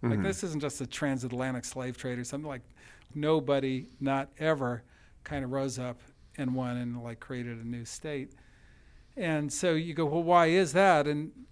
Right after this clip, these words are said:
Speaker 1: it really starts with slave culture, which is almost antithetical to military culture, because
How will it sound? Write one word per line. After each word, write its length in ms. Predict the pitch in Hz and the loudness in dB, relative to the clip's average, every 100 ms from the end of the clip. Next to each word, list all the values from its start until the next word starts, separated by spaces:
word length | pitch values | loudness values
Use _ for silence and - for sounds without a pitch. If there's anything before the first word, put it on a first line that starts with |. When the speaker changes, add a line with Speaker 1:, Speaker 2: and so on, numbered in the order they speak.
| - - | -20 -4
Speaker 1:
it 160 | 175 | -2
really 240 | 180 220 175 | 4 6 6
starts 300 | - 151 - | 2 -2 -2
with 100 | 123 | -6
slave 400 | - 185 233 - | 0 2 2 -2
culture, 440 | 135 120 - 123 - - _ - | -6 -6 -6 -8 -10 -20 _ 0
which 320 | 151 143 156 | 2 2 2
is 400 | 139 131 120 - - - - | 2 2 -2 -10 -16 -20 0
almost 400 | 190 202 156 - | 2 4 2 0
antithetical 840 | 147 135 123 - 165 147 135 127 - - | -4 -4 -6 0 2 2 0 -2 -4 -8
to 100 | 127 | -2
military 500 | 143 147 - 117 110 | 0 0 -2 -8 -8
culture, 420 | - 117 - 131 | -12 -14 -14 -14
because 500 | 131 127 143 123 | -12 -10 -8 -8